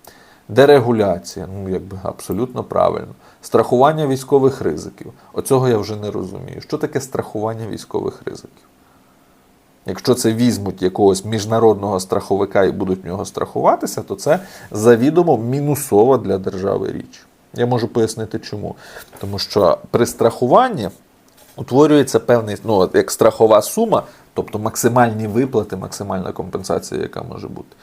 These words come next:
І вираховується залежно від ризиків, вираховується коефіцієнт. Коефіцієнт, страху-, всю суму множиться на цей коефіцієнт, і ми отримуємо, а, страховий платіж. Те, що хтось платить, хто хоче застрахувати там,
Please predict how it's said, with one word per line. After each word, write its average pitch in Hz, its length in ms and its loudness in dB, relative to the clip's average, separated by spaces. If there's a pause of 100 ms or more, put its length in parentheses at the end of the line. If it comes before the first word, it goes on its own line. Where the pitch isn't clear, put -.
(300)
І 135 80 2
вираховується 175 680 6
залежно 120 500 4
від 117 180 -2
ризиків, 139 520 0
вираховується 104 760 2
коефіцієнт. - 1080 -10 (920)
Коефіцієнт, 139 1000 -2 (100)
страху-, - 420 0
всю - 260 2
суму 90 380 -2
множиться 90 440 -2
на 87 120 -8
цей 95 180 0
коефіцієнт, 120 760 -2
і 123 40 0
ми 131 140 -2
отримуємо, 135 720 0 (400)
а, 98 300 0
страховий 117 480 2
платіж. - 640 0 (320)
Те, 110 140 2
що - 220 -2
хтось - 360 2
платить, - 440 0
хто - 180 -4
хоче 104 300 -2
застрахувати - 720 -2
там, - 140 -8